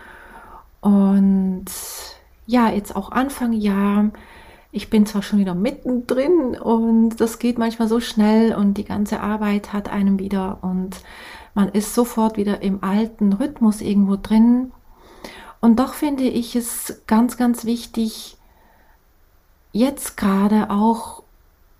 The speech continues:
mit ganz viel Achtsamkeit mit sich zu sein, im Sinne von, dass du beobachtest, was ist gerade da, wie geht es dir,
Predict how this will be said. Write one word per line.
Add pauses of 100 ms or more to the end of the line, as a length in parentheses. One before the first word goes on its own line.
(160)
mit
ganz
viel (760)
Achtsamkeit
mit
sich (920)
zu
sein, (200)
im
Sinne
von,
dass
du
beobachtest, (1040)
was
ist
gerade
da,
wie
geht
es
dir,